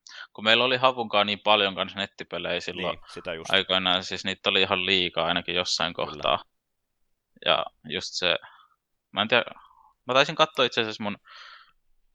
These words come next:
Speaker 1: tota, Havuajan ne mapit, mitä oli pelattu, ja sit siinä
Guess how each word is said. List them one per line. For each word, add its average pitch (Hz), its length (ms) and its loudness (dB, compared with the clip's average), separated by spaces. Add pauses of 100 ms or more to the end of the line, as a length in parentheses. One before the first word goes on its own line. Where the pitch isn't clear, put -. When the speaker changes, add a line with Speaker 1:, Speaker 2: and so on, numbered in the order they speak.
(180)
Speaker 1:
tota, 107 300 4
Havuajan 101 520 6
ne 95 60 -4
mapit, 98 340 -2
mitä 92 180 -2
oli 90 120 -4
pelattu, 90 420 -4
ja 85 80 -2
sit - 140 -16
siinä 87 300 -6